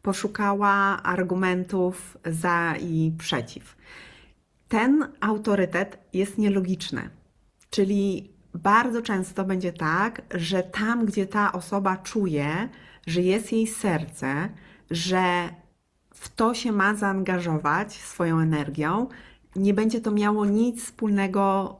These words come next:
z logiką. Tej osobie też nie służy, y, zwłaszcza manifestorom,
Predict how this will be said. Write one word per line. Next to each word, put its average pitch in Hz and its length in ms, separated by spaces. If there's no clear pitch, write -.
z 165 200
logiką. 156 580
Tej 277 200
osobie 254 380
też 233 300
nie 214 180
służy, 202 1040
y, 165 760
zwłaszcza 226 500
manifestorom, 208 1120